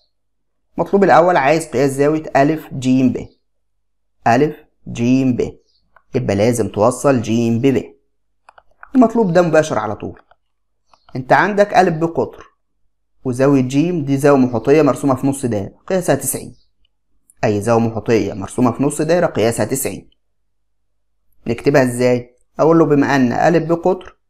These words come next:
إذا قياس زاوية ج المحيطية بتساوي تسعين مباشرة. بما أن أ ب قطر، إذا قياس زاوية ج اللي هي أ ج ب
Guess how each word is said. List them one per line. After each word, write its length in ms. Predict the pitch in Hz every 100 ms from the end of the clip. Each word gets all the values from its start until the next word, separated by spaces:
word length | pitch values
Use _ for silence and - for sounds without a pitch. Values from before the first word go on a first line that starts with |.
| -
إذا 220 | 165 151 131
قياس 280 | - 147
زاوية 220 | 156 165 156
ج 100 | 160
المحيطية 600 | 165 147 143 139 156 156
بتساوي 360 | 131 139 135
تسعين 380 | 127 - 92 - _ -
مباشرة. 560 | 170 135 - 101 - _ _ _ _ _ _ _ -
بما 240 | - 127 131
أن 140 | 117
أ 300 | 98 123 120
ب 180 | 113 120
قطر، 580 | 104 - 143 160 - _ _ _ _ _ _ _ -
إذا 420 | 127 139 160 185 - -
قياس 340 | 120 123 113 101
زاوية 300 | 120 127 127
ج 160 | 127 143 175 - _ _ _ -
اللي 120 | 110
هي 100 | 110
أ 20 |
ج 240 | 113 120
ب 280 | 120 95 -